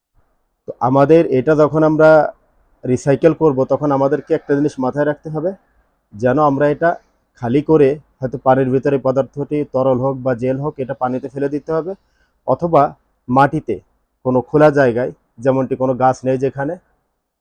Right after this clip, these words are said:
যাতে করে গাছের বা কোনো ফসলের কোনো ক্ষতি না হয়,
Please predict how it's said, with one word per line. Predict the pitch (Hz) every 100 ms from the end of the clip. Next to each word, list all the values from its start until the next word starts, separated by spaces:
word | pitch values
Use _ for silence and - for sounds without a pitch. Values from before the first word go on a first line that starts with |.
| _ _ _
যাতে | 98 120 127
করে | 135 135
গাছের | 123 117 131 120
বা | 123 127 120 -
কোনো | 117 120 113 101
ফসলের | 120 131 123
কোনো | 123 127
ক্ষতি | 127 123 147
না | 151
হয়, | 165